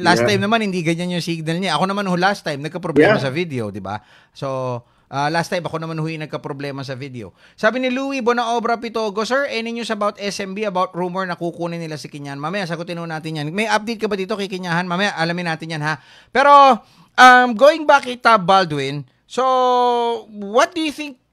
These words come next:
Speaker 1: is one of the main factors kaya nag, ah, group for form yung Ateneo this conference, ah, this season,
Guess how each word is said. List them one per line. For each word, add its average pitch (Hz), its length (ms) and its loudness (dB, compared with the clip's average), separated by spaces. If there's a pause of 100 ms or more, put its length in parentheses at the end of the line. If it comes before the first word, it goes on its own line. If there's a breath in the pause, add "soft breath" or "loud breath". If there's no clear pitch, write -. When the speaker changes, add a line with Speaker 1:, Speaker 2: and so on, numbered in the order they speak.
(280)
Speaker 1:
is 214 240 -10
one 254 160 -2
of 208 160 -14
the 220 240 2
main 226 240 -4
factors 196 560 0
kaya 185 320 0
nag, 175 240 -4
ah, 156 640 4 (160)
group 233 400 6
for 208 240 -4
form 151 400 -2
yung 156 80 -8
Ateneo 165 480 -2
this 147 240 -2
conference, 123 800 -4
ah, 101 480 -10
this 156 160 -2
season, 110 560 -6